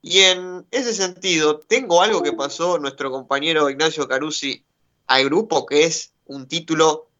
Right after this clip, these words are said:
espectacular para este programa. Vamos a decir, o va-, mejor dicho, vamos a reproducir una frase de Ruiz, y ya termino de presentar a mis compañeros antes de irnos a la tanda,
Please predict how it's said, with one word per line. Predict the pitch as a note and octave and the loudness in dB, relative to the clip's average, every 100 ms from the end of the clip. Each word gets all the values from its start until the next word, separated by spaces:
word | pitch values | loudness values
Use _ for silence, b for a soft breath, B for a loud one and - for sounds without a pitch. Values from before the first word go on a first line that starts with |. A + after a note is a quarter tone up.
| _ _ _ | _ _ _
espectacular | C#3 C#3 A#2+ A#2 B2+ C#3 D3+ - | -8 -4 -4 -4 -2 2 2 0
para | A2+ | -10
este | - - | -16 -16
programa. | B2 C3 A#2+ - _ _ _ _ _ _ | -10 -8 -8 -12 _ _ _ _ _ _
Vamos | F3+ B3+ G#3+ D#3+ - | 0 2 0 -6 -8
a | C3+ | -8
decir, | C#3 - F#3+ G#3 A3 _ _ _ _ _ _ | -6 -8 -6 -8 -10 _ _ _ _ _ _
o | C#3+ | 2
va-, | E3 - | 2 2
mejor | C#3+ C#3+ G3+ | -6 -2 -2
dicho, | G3+ D#3+ | -2 -2
vamos | A#3 B3+ | -2 -2
a | D#3+ | -2
reproducir | C#3+ C3+ C3+ C3+ C3 F#3 G#3 | -4 -4 -4 -6 -6 -6 -6
una | D#3 D3 C#3 | -2 -2 -2
frase | D#3 F#3 - D3+ B2+ D3 | 0 0 0 -4 -6 -8
de | C3 C3+ | -2 -2
Ruiz, | C3 D3+ G3 - - _ | -2 -4 -6 -8 -16 _
y | C#3+ | -4
ya | F3 F3 | 0 0
termino | D#3 E3 F3 | 0 0 0
de | C#3 C3 | 0 -2
presentar | C3+ C#3 D3 | -6 -6 0
a | E3 | 0
mis | C#3+ C3 | 0 -4
compañeros | C3 B2+ C3 F3+ F#3 C#3 C#3+ | -6 -4 -2 0 2 0 -4
antes | C#3 C3+ | -4 -6
de | C#3+ | -8
irnos | C#3+ C3 | -8 -8
a | B2+ | -10
la | A2+ | -2
tanda, | D3 E3+ D#3+ A#2+ | -2 0 -2 -4